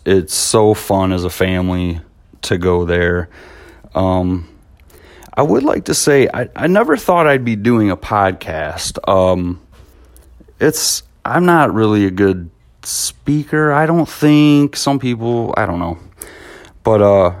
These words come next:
I really wanna give a shout out to, um, Adam Brewer from Michigan Maniacs podcast. If you guys haven't heard him, listen to him.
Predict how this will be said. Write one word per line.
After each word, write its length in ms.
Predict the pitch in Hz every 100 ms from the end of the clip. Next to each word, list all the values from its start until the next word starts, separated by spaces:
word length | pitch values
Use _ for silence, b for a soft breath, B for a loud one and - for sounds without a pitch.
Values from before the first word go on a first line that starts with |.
| - -
I 60 |
really 240 | 160 233 214
wanna 240 | 185 143
give 160 | 123 110
a 60 |
shout 440 | 92 - 107 104 101
out 300 | 101 - -
to, 420 | - 95 90 85
um, 480 | 90 90 85 82 78 - 107
Adam 400 | 110 113 101 90
Brewer 720 | 98 101 101 90 87 87 82 -
from 580 | - 95 90 87 90
Michigan 480 | 95 104 - 104 92
Maniacs 560 | 92 92 101 101 98 -
podcast. 800 | - 101 101 - 104 104 101 95
If 100 | 95
you 60 |
guys 300 | 104 107 101
haven't 360 | 110 104 92 -
heard 440 | - 95 95 90
him, 540 | 87 95 98 107 117 B B B B B B B B _ -
listen 320 | 98 - 87
to 120 | - 76
him. 220 | 78